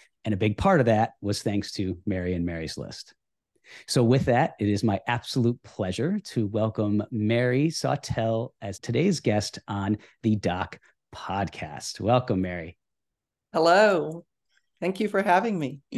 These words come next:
Speaker 1: Thank you so much for joining me. I'm excited to have this conversation. We've had many phone conversations over the years, and,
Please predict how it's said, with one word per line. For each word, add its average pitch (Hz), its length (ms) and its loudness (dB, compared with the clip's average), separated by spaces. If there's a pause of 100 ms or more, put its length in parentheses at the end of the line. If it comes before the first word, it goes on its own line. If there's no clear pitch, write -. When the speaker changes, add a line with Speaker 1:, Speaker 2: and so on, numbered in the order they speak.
(280)
Speaker 1:
Thank 131 200 4
you 127 80 2
so 151 240 4
much 143 260 4
for 120 100 0
joining 117 440 4
me. 113 300 -2
I'm 110 300 -6
excited 135 540 2
to 123 120 0
have 120 140 2
this 120 120 -2
conversation. 117 680 0
We've 110 120 -2
had 104 220 -4 (320)
many 151 160 6
phone 151 260 6
conversations 143 720 2
over 127 260 0
the 127 80 -4
years, 127 520 -2
and, 107 180 -4